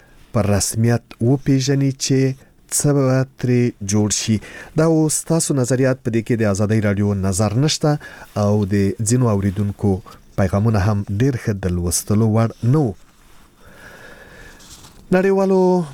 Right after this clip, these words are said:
مسایلو ته ورځو. یو شمیر مخکې له دې چې نړیوالو مسایلو ته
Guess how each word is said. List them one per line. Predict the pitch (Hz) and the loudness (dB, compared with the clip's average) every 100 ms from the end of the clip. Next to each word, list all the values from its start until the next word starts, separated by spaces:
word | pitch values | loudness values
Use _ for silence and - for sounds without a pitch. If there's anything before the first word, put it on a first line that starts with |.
| 151 | -4
مسایلو | 135 147 147 151 | -2 0 0 0
ته | 147 143 | 0 0
ورځو. | 139 127 147 143 117 170 | 0 0 0 0 -2 0
یو | 165 170 - | 0 0 -4
شمیر | - 170 175 170 - _ _ - _ _ _ _ - - - - - - - - - - - - - - - - - - - - - - - - - - - - - - - - - - - 151 | -2 2 2 0 -8 _ _ -20 _ _ _ _ -20 -20 -20 -20 -20 -20 -20 -20 -20 -20 -20 -20 -20 -20 -20 -20 -20 -20 -20 -20 -20 -20 -20 -20 -20 -20 -20 -20 -20 -20 -20 -20 -20 -20 -6 -2
مخکې | 175 - 151 | 0 0 0
له | 143 | 0
دې | 147 | 0
چې | 143 127 | 0 0
نړیوالو | 117 113 123 123 123 - 110 104 | 2 2 2 2 0 -2 -4 -2
مسایلو | - 123 165 | 0 0 2
ته | 120 | 0